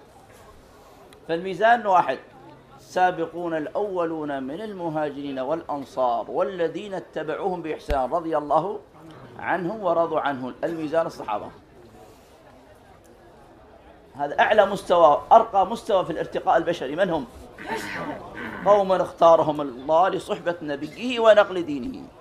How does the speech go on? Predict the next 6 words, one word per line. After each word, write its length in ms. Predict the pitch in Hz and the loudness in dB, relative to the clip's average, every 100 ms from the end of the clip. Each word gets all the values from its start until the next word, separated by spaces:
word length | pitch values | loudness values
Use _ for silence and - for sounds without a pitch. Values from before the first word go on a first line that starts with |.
| - - - - - - - - - | -20 -20 -20 -20 -20 -20 -20 -14 -2
من 80 | 185 | -2
اختارهم؟ 460 | 190 170 143 120 - - - - 175 175 156 | 4 4 4 0 -12 -20 -20 -20 -18 -16 -12
الله. 200 | - - - - - - - - - - - - - - - | -10 -10 -10 -12 -16 -20 -20 -20 -20 -20 -20 -20 -20 -20 -8
لذلك 300 | 135 208 208 | 4 4 6
هذا 280 | 214 233 220 | 10 10 8
الجهد 440 | 175 247 269 262 | -2 -4 -4 -6